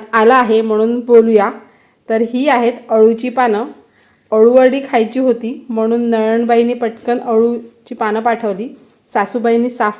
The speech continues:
पण केली, पण अळूवडी करायला काय मिळाली नाही आणि अशी पानं ही पिकली. ही बघा, तर म्हटलं ती एवढी छान पानं होती, ती पिकली, तरी म्हटलं चला तरीसुद्धा ह्याची आपण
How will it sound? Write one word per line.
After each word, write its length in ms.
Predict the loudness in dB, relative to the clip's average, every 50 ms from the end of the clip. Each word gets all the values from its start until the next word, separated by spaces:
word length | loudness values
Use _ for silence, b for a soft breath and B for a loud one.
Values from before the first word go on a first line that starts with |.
| -6 -4
पण 200 | -2 -2 -2 0
केली, 320 | 0 0 -2 -2 -6 -10 -12 B B B B B B B -4
पण 120 | -2 0
अळूवडी 360 | 2 2 4 4 4 4 4
करायला 300 | 2 2 0 0 0 0
काय 160 | 0 0 0
मिळाली 380 | 0 2 0 0 0 0 -2 -2
नाही 160 | -2 -2 -2
आणि 180 | -4 -4 -4 -6
अशी 200 | -6 -8 -10 -10
पानं 280 | -6 -6 -6 -4 -4
ही 140 | -4 -6 -6
पिकली. 400 | -6 -6 -8 -8 -8 -8 -8 -8
ही 140 | -6 -6 -6
बघा, 220 | -6 -8 -8 -10 -12 -16 b b b b b b b b
तर 140 | -8 -6 -4
म्हटलं 280 | -2 -2 -2 -2 -2 -2
ती 60 | 0
एवढी 200 | 0 0 0 -2 -6 -10 -16 -20 _ -12
छान 280 | -6 -4 -2 -2 -2 -2
पानं 260 | 0 0 0 0 0
होती, 300 | 2 0 0 0 -2 -6
ती 120 | -8 -8
पिकली, 400 | -8 -8 -10 -8 -6 -6 -6 -4 -2
तरी 180 | -2 -2 -2 -2
म्हटलं 300 | -4 -4 -4 -4 -4 -2
चला 260 | -2 0 0 0 0 -2 -2
तरीसुद्धा 400 | -4 -4 -4 -6 -8 -8 -6 -6
ह्याची 180 | -4 -4 -4
आपण 200 | -6 -6 -6 -8